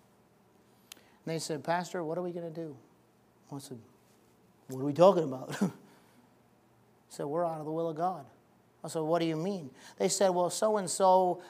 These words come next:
on the internet teaches such and such from some Old Testament passages." I said, "That guy's a stinking jackleg idiot."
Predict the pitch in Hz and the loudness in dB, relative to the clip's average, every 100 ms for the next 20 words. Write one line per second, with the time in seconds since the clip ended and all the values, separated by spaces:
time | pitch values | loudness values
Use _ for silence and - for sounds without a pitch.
0 | - 196 175 170 180 190 160 165 175 - | 2 4 4 2 -2 -2 -4 -6 -8 -10
1 | - _ _ _ _ _ _ _ _ _ | -20 _ _ _ _ _ _ _ _ _
2 | _ - 214 196 175 165 160 - - - | _ 0 0 2 -2 -4 -6 -10 -16 -20
3 | _ _ _ _ _ _ _ - 208 202 | _ _ _ _ _ _ _ 4 4 4
4 | 170 - 175 180 - - - - - 170 | -6 2 4 4 -2 -14 -20 -20 -8 -6
5 | 147 170 175 185 185 185 180 160 147 175 | -4 0 0 2 2 2 -2 -6 -2 -2
6 | 170 - 131 139 - - - _ _ _ | -2 -6 -12 -14 -14 -16 -18 _ _ _
7 | _ _ _ _ _ _ _ _ 180 165 | _ _ _ _ _ _ _ _ 0 0
8 | 156 147 180 151 165 170 147 135 - - | -2 0 0 0 -2 -2 -4 -8 -8 -8
9 | 165 143 131 113 - 160 170 160 143 139 | -10 -10 -12 -12 -6 -2 -2 -4 -8 -2
10 | 156 160 165 - - 175 143 123 120 | 2 2 0 -10 -4 -2 -2 -6 -14